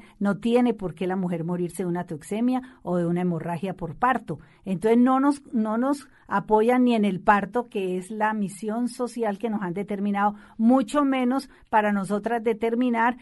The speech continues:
que queremos una sexualidad libre, que queremos un aborto cuando no queremos tener hijos en ese momento, cuando no es deseado ni planeado, cuando queremos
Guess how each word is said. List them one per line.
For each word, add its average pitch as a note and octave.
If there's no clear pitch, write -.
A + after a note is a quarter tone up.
que G#3+
queremos G3+
una G#3+
sexualidad F3+
libre, B3+
que G#3
queremos G3
un G#3+
aborto G#3
cuando F#3
no F3
queremos G3
tener F3+
hijos G#3
en F3
ese F3
momento, G#3+
cuando F3+
no F3+
es F3+
deseado G3
ni G3
planeado, G3+
cuando G#3+
queremos G#3